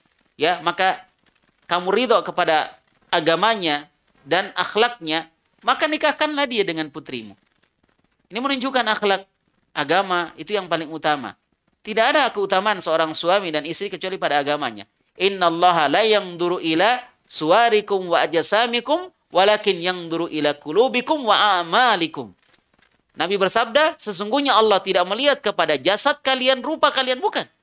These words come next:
Bukan kegantengan kalian yang Allah lihat. Bukan pula body kalian yang Allah lihat.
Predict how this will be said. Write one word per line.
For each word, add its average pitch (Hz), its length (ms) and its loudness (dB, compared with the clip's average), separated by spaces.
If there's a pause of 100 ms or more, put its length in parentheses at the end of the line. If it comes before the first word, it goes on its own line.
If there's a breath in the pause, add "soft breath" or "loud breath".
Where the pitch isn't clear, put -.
(300)
Bukan 262 240 -2
kegantengan 208 720 -2
kalian 240 320 0
yang 185 160 -2
Allah 160 160 2
lihat. 107 240 -8 (640)
Bukan 233 320 0
pula 262 320 2
body 262 320 4
kalian 277 320 2
yang 214 160 0
Allah 180 160 4
lihat. 127 320 -2